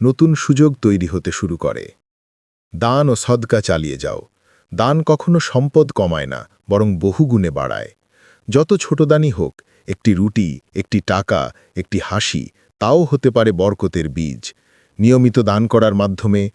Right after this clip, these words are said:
তুমি আল্লাহর রহমতের তালিকায় যুক্ত হয়ে যাও। নতুন চিন্তা ও আইডিয়াগুলো উপেক্ষা করো না। তোমার মনে যদি হঠাৎ কোনো ভালো ধারণা আসে,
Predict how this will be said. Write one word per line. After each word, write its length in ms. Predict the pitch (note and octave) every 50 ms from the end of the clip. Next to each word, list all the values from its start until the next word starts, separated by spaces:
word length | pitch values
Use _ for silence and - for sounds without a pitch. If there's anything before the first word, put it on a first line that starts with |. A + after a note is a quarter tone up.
| _ _
তুমি 180 | - F#2+ G2 G2
আল্লাহর 420 | F2 F2 F#2 F#2 F#2 E2+ E2+ G2+
রহমতের 540 | E2+ E2+ E2+ D#2+ G#2+ G#2 G#2 G#2 - G#2+ F#2 F2+
তালিকায় 500 | - F#2+ F#2+ F#2 F2+ - G2 F2+ F2 E2
যুক্ত 320 | D2+ F#2 E2+ - - -
হয়ে 240 | E2 C#2 D2 B1+ A#1
যাও। 280 | A1+ C2+ A#1 G#1+ G1+ - _ _ _ _ _ _ _ _ _ _ _ _ _ _ _ _ _
নতুন 340 | A#2 C3+ D3+ - F#3+ F#3 E3
চিন্তা 380 | - - D3+ E3+ F#3+ F#3 - F#3+ F#3
ও 60 | E3+
আইডিয়াগুলো 680 | C3+ B2 C3 D3 C#3+ D3+ D#3 D#3+ D#3 D3+ E3 E3 E3+
উপেক্ষা 500 | D#3 B2+ D#3 D3+ - E3 - - - G#2
করো 240 | F#2+ - D#2 D2 C2+
না। 200 | B1+ B1 A#1 G1+ - _ _ _ _ _ _ _ _ _ _ _ -
তোমার 240 | A2 G#2 G#2+ G#2+
মনে 240 | G#2 G2+ G#2 G#2+ A2+ G#2+
যদি 220 | G#2+ A2 G#2 G#2+ -
হঠাৎ 300 | - B2 - C#3 C#3 -
কোনো 200 | - - A#2 A#2 G2+
ভালো 220 | D#2+ - A2 A2+ A#2+
ধারণা 420 | G#2+ - - A2 C3 C#3+ D3+ D3 B2+
আসে, 340 | A#2 - - A2+ G2 F#2